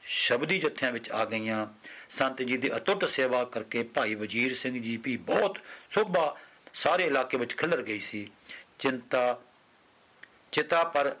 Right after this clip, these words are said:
ਸਰੀਰ ਰੱਖਣ ਤੋਂ ਪਹਿਲਾਂ ਮਾਈ ਭਾਗ ਪਰੀ ਨੇ ਮੱਥਾ ਟੇਕਿਆ ਤੇ ਕਿਹਾ, "ਸੁਆਮੀ ਜੀ, ਭੁੱਲਾਂ ਬਖਸ਼ਣੀਆਂ, ਦਾਸੀ ਨੂੰ ਕਿਸ ਦੇ ਆਸਰੇ ਛੱਡ ਚੱਲੇ ਹੋ?" ਤੇ ਭੁੱਬਾ ਮਾਰ ਕੇ ਰੋ ਪਈ। ਬਹੁਤ ਸਾਰੀ ਸੰਗਤ ਨੇ ਅਥਰੂ ਕੇਰੇ।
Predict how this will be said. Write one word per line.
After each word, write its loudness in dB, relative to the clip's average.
ਸਰੀਰ 0
ਰੱਖਣ -2
ਤੋਂ -4
ਪਹਿਲਾਂ 2
ਮਾਈ 2
ਭਾਗ 2
ਪਰੀ 0
ਨੇ 0
ਮੱਥਾ 0
ਟੇਕਿਆ 0
ਤੇ -4
ਕਿਹਾ, 0
"ਸੁਆਮੀ 2
ਜੀ, 0
ਭੁੱਲਾਂ 4
ਬਖਸ਼ਣੀਆਂ, -2
ਦਾਸੀ 2
ਨੂੰ 0
ਕਿਸ 2
ਦੇ 4
ਆਸਰੇ 0
ਛੱਡ -2
ਚੱਲੇ -2
ਹੋ?" -2
ਤੇ 2
ਭੁੱਬਾ 0
ਮਾਰ 0
ਕੇ -4
ਰੋ -4
ਪਈ। -8
ਬਹੁਤ 2
ਸਾਰੀ 0
ਸੰਗਤ -4
ਨੇ -4
ਅਥਰੂ -6
ਕੇਰੇ। -2